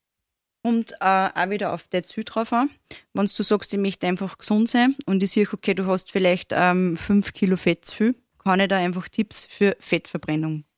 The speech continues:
geben. Ja. Äh, wenn du sagst, ich möchte Muskulatur aufbauen, kann ich sagen, okay, bei dir wird's wahrscheinlich schnell gehen mit den Werten oder hey, lass dir Zeit, verzag nicht. Ähm, Consistency ist the key, das ist aber eigentlich immer so.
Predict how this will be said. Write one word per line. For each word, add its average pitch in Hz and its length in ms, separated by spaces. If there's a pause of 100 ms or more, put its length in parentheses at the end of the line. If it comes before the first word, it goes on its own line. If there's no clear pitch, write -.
geben. 147 260 (580)
Ja. 113 120 (640)
Äh, 196 240
wenn 202 120
du - 180
sagst, 208 320
ich 202 60
möchte 196 240
Muskulatur 196 540
aufbauen, 185 500
kann 180 200
ich 185 100
sagen, 190 180
okay, 185 220
bei 202 140
dir 202 240
wird's - 280
wahrscheinlich 175 460
schnell 185 240
gehen 226 200
mit 226 200
den 214 100
Werten 208 420
oder 190 200
hey, 190 120
lass 180 220
dir - 140
Zeit, 180 340 (120)
verzag - 460
nicht. 220 260 (600)
Ähm, 196 460
Consistency 214 760
ist 214 180
the 202 80
key, 226 340
das 202 180
ist 196 120
aber 180 120
eigentlich 180 300
immer 214 240
so. 220 220